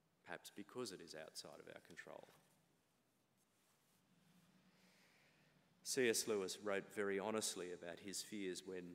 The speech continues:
death came right up close for him in the lo-, loss of his wife, Joy Davidman, to cancer.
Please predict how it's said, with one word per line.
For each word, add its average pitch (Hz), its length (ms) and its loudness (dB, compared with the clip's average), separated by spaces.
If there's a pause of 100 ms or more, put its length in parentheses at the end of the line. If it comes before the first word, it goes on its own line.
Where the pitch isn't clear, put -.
death 98 300 2 (120)
came 92 200 -4 (100)
right 95 220 -2
up 85 200 -6
close 104 320 0
for - 120 -6
him 87 220 -8 (220)
in 104 100 -14
the 92 200 -12
lo-, 90 140 -8 (280)
loss 107 300 0
of 104 100 -12
his 90 300 -6 (140)
wife, 95 260 -4 (680)
Joy 90 240 0
Davidman, 92 560 0
to - 60 -12
cancer. 101 500 -4